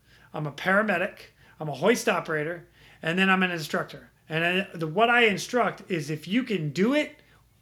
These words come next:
in the back of a helicopter, I can do it or teach it. So that's, that's me in a nutshell. Now, that ties into my CrossFit world where, uh, I take,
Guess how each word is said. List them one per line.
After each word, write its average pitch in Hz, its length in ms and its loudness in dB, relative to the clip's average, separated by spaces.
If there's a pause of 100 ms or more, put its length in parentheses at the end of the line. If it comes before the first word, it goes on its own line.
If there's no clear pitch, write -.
(140)
in 190 120 -2
the 165 80 -2
back 208 340 4
of 220 80 0
a 202 80 4
helicopter, 262 800 2 (260)
I 208 200 4
can 185 220 -4
do 233 280 4
it 240 60 4
or 214 100 6
teach 208 340 -2
it. - 140 -14 (1000)
So - 160 -6
that's, 196 480 0 (200)
that's 196 340 0
me 214 180 -2
in 208 60 0
a 190 80 2
nutshell. 180 480 -2 (640)
Now, 170 440 2 (260)
that 196 480 0
ties 196 460 -4
into 196 720 -2
my 151 180 -4
CrossFit 202 600 -4
world 147 340 -4
where, 151 400 -4 (480)
uh, 151 260 -4
I 170 120 -2
take, - 400 0